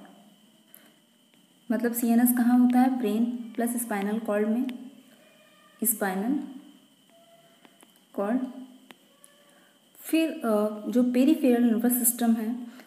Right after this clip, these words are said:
उसे, अ, फर्दर डिवाइड किया गया है थ्री, अ, कैटेगरीज में, सोमैटिक,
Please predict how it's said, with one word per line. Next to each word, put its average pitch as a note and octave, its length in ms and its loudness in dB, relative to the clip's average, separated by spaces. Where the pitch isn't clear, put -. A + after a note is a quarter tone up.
उसे, C4+ 480 -2
अ, G3 420 -2
फर्दर B3 280 4
डिवाइड A3+ 400 2
किया A3+ 180 4
गया A3+ 160 0
है A#3 340 -6
थ्री, G#3+ 260 0
अ, A3+ 80 -6
कैटेगरीज G#3+ 480 -2
में, - 280 0
सोमैटिक, A#3 840 0